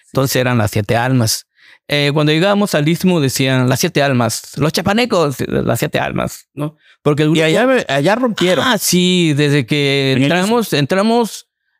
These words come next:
Speaker 1: ah, en Chagüites. Eh, fue la primera tocada que hicimos en Chagüites. Alternamos con el, con el grupo Coyuca dos mil. Ahí.
Speaker 2: Que era bueno
Speaker 1: Ah,
Speaker 2: eso.
Speaker 1: buenísimo. Un grupo de guerrero, eh, que sonaba precioso, me cae.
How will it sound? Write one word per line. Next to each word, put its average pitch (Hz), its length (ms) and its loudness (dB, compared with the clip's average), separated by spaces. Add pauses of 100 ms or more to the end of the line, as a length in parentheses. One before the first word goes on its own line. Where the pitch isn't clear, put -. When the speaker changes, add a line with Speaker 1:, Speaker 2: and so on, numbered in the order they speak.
(200)
Speaker 1:
ah, 151 720 0
en 151 180 0
Chagüites. 165 720 -2
Eh, 143 120 -2
fue 160 100 0
la 165 80 2
primera 143 220 0
tocada 139 280 0
que 131 60 -2
hicimos 139 260 0
en 131 60 0
Chagüites. 127 360 0
Alternamos 127 440 0
con 127 140 2
el, 117 80 0
con 117 280 2
el 113 60 2
grupo 143 380 0 (480)
Coyuca 139 420 0
dos 120 220 0
mil. 117 300 0 (300)
Ahí. 123 160 2
Speaker 2:
Que 117 100 2
era 113 160 0
bueno 139 380 2
Speaker 1:
Ah, 127 60 2
Speaker 2:
eso. 120 100 0
Speaker 1:
buenísimo. 117 800 2
Un 117 140 2
grupo 117 260 2
de 104 120 2
guerrero, 113 420 0 (260)
eh, 107 140 0
que 107 160 -2
sonaba 113 480 0
precioso, - 640 -2
me 107 180 0
cae. 120 240 -4